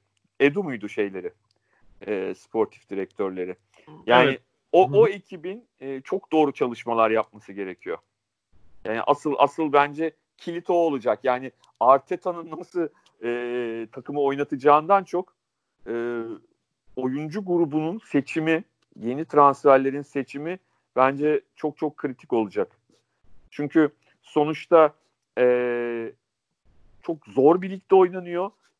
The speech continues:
Speaker 1: İlk dörde bile, yani bırak şampiyon olmayı, ilk dörde girmenin bile, e, çok kolay olmadığı,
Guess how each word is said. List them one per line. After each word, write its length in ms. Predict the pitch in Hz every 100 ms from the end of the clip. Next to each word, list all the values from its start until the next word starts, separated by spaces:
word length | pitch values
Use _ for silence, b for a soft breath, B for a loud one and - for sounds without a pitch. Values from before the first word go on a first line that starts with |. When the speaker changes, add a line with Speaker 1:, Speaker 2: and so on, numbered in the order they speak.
| _ -
Speaker 1:
İlk 320 | 156 - -
dörde 380 | 156 151 147 190
bile, 220 | 175 143
yani 240 | 131 123 113
bırak 260 | 151 180
şampiyon 500 | - 160 151 139 131
olmayı, 420 | 123 117 127 208
ilk 280 | 170 143 _
dörde 300 | 143 151 170
girmenin 600 | 147 151 151 160 185 185
bile, 300 | 175 156 113 _ _ _ _ -
e, 60 | 110 104 104 101 98 95 -
çok 240 | - 143
kolay 260 | - 131 123
olmadığı, 640 | 120 120 117 104 110 127